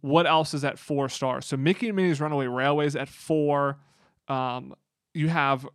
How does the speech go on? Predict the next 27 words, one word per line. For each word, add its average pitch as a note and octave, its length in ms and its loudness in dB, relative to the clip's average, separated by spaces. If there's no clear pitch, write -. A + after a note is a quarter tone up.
Rock E3 280 4
and D3 100 0
Roller D3+ 220 4
Coaster D#3 520 0
at C#3+ 140 -2
four D#3 380 2
stars. D3 720 2
You F3 80 6
have F3 100 6
Slinky G3 380 0
Dog D3+ 260 2
Dash D3 420 2
actually D3 280 -2
at - 100 -10
three D3+ 160 -4
and C3+ 80 -6
a A#2 40 -8
half D3 280 -2
stars, D3 240 -2
which C#3 160 -10
we'll C3 80 -6
get C#3 180 -6
to C#3 120 -4
in C3+ 60 -6
a C3 60 -4
little C3+ 220 -2
bit. C3+ 260 -2